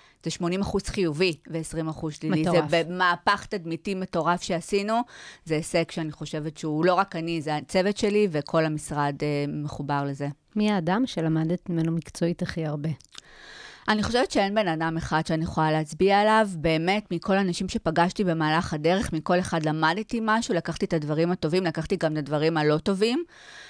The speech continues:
Speaker 1: אה, וזה מה שבנה אותי לכל אורך הקריירה.
Speaker 2: מה הטיפ שלך עבור מי שרוצה להיכנס לתחום?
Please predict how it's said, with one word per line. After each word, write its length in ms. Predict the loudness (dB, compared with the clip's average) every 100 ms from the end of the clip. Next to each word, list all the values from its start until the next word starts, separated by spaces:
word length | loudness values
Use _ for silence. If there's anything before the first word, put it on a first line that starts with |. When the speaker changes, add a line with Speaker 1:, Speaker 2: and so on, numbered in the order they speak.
| -8 0
Speaker 1:
אה, 60 | 4 4 4 4
וזה 160 | 2 -2
מה 80 | -2
שבנה 400 | -2 -2 -2 -2
אותי 180 | -2 -4
לכל 200 | -2 -2
אורך 200 | -2 -6
הקריירה. 520 | -6 -6 -4 -4 -6 -8 -16 -20 -10 0
Speaker 2:
מה 120 | 0
הטיפ 320 | 0 -4 -4
שלך 320 | 0 0 2 0
עבור 240 | 0 0
מי 120 | 0
שרוצה 460 | 0 -2 -2 -2 -2
להיכנס 500 | -2 -2 0 0 -4
לתחום? 460 | -10 -4 -2 0